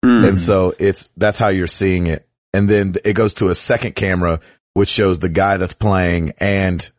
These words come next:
Speaker 2: the camera kinda circling around. You could see the,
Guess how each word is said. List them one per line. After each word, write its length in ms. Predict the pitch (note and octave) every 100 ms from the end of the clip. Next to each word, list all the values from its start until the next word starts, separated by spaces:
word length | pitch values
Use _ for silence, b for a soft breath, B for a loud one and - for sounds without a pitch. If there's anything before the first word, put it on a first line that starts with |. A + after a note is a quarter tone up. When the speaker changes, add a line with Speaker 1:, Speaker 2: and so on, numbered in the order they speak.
| - -
Speaker 2:
the 120 | E2+ F2+
camera 420 | G#2 F#2 E2 D#2
kinda 240 | E2 D#2
circling 420 | - E2 D#2+ D#2+
around. 300 | D2+ D#2+ D#2
You 80 | D#2
could 140 | D2+ -
see 120 | E2
the, 200 | D2+